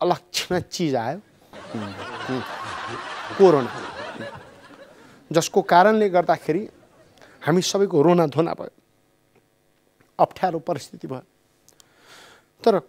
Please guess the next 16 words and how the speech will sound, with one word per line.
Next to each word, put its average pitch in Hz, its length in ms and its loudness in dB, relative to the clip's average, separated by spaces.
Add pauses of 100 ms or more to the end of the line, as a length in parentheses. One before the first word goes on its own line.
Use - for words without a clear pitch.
खुसीको 277 560 -2
खबर 208 320 4 (160)
आइरहेको 175 480 0
थियो 214 160 -4 (160)
कि 185 240 -4 (220)
<clears throat> 120 640 -8
भ्याक्सिन 156 480 -2
बन्यो 135 280 0
भनेर। 104 280 -10 (800)
त्यो 160 160 2
भ्याक्सिन 247 560 2
बनेको 208 320 4
खबर 151 340 -2
सुन्ने 147 300 -4
बित्तिकै 135 400 -8
नेपालीहरू 147 640 0